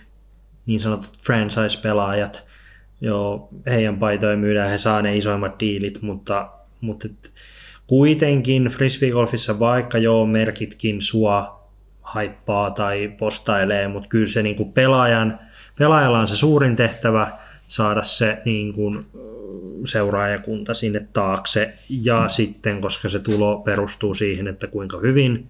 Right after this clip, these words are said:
sun nimellä myydään tavaraa,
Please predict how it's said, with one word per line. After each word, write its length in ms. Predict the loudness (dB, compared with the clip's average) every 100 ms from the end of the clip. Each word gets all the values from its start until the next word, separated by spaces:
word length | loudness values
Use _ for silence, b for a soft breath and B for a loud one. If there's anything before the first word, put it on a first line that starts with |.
| -18 -4
sun 440 | 2 2 2 -2 -12 -4
nimellä 480 | -2 0 0 -2 -6
myydään 520 | -8 -6 -6 -8 -6
tavaraa, 720 | -2 0 2 2 2 -2 -4